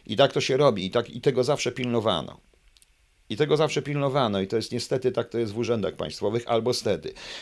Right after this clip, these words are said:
Ja teraz nie uprzedzam to, że tego nie, ja, i teraz może ktoś powiedzieć, że ja uprzedzam, jak schować ślady. Nie, proszę państwa, nieprawda.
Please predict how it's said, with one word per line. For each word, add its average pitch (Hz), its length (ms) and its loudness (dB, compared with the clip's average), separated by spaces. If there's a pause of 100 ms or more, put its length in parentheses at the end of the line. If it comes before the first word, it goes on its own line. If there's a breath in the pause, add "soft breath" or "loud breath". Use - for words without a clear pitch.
(140 loud breath)
Ja 139 200 8
teraz 147 320 4
nie 156 140 -2
uprzedzam 143 580 0 (580)
to, 151 240 8
że 101 120 2
tego 117 280 2
nie, 101 420 0
ja, 123 320 4
i 117 80 -2
teraz 123 260 -2
może 123 180 -2
ktoś 113 120 -6
powiedzieć, 123 240 -4
że 120 120 0
ja 127 100 6
uprzedzam, 123 520 2
jak 120 140 -2
schować 107 360 -2
ślady. 78 420 -6
Nie, 120 320 -2
proszę - 260 -12
państwa, - 400 -10
nieprawda. 120 640 -2